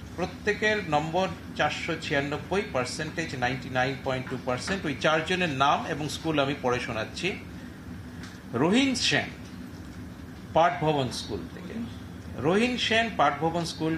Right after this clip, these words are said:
কলকাতা। সোহম দাস, হুগলি কলেজিয়েট স্কুল, হুগলি। অভিক দাস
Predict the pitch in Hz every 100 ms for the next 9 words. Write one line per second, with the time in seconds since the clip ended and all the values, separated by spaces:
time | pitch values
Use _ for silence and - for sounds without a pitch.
0 | 156 104 92 - - - - - - -
1 | - - - - - - - 202 247 262
2 | 196 151 165 - - - - 170 - 202
3 | 214 165 143 135 139 113 - - 98 -
4 | - - - - - - - - - -
5 | 170 - 107 - - - - - - -
6 | - - - - - - - - - -
7 | - - - - - - - - - -
8 | - - - - - - - - 175 180
9 | 262 - - 143 139 165